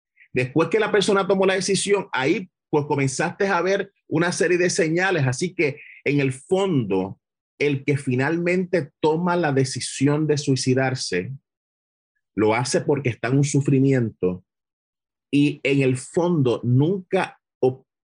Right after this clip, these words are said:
pocas veces, y te voy a decir que hay una excepción a la regla, pero nunca quiere el sufrimiento del otro. Es más, hay unos,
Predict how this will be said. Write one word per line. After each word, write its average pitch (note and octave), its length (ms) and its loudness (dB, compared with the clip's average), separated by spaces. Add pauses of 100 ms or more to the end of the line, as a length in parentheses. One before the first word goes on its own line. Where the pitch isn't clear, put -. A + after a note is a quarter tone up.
pocas D#3 420 0
veces, B2+ 500 -2 (360)
y G#2 120 -8
te A2 80 0
voy A#2 180 4
a C3+ 80 2
decir D3+ 340 0
que B2+ 100 -2
hay A#2 60 2
una B2+ 120 2
excepción C3 420 0
a B2 40 0
la G#2+ 100 0
regla, F#2 480 -4 (400)
pero B2 200 2
nunca F3 400 2
quiere F#3+ 280 0
el B2+ 60 2
sufrimiento G#2+ 720 -2
del G2 120 2
otro. D#2+ 320 -4 (280)
Es A#2 140 0
más, C#3 420 -2 (240)
hay A#2+ 140 0
unos, C#3+ 280 0